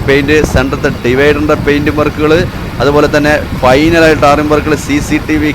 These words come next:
ക്യാമറ, സൈൻ ബോ-, നെയിം ബോർഡുകൾ, സ്ട്രീറ്റ് ലൈറ്റുകൾ,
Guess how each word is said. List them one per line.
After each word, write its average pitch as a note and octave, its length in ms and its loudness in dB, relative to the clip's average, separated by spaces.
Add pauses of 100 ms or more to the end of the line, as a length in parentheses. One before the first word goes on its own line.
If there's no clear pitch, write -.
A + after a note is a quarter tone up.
(160)
ക്യാമറ, C#3+ 320 2 (540)
സൈൻ C3+ 200 2 (140)
ബോ-, D3+ 160 -2
നെയിം D3+ 180 0 (100)
ബോർഡുകൾ, D3 360 2 (600)
സ്ട്രീറ്റ് D#3 360 0
ലൈറ്റുകൾ, D3 380 2